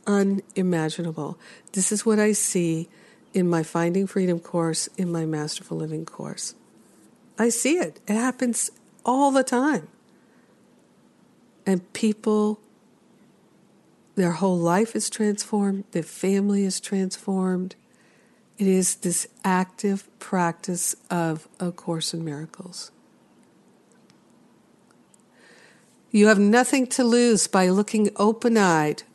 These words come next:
for ugliness such as this belongs not in your holy mind.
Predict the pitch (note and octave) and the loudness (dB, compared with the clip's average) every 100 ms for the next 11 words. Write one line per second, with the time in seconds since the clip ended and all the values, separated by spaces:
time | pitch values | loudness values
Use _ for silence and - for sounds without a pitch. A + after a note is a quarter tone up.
0 | _ - G3+ F#3+ G#3+ A3 A#3 G#3+ F#3 D#3+ | _ -4 -2 2 2 2 2 2 2 0
1 | - - G#3 G#3 A3+ G#3 - F#3 E3 - | -4 2 2 2 -2 -2 0 0 0 -2
2 | F#3+ F3+ F3 F3+ F3+ - - F3+ E3+ F3 | -2 0 2 2 0 -4 -2 0 0 -4
3 | - F#3 E3+ D#3+ D#3+ D#3+ D#3+ D#3+ D3 C#3+ | -4 -4 -2 -4 -4 -2 -2 -4 -6 -8
4 | C#3 | -10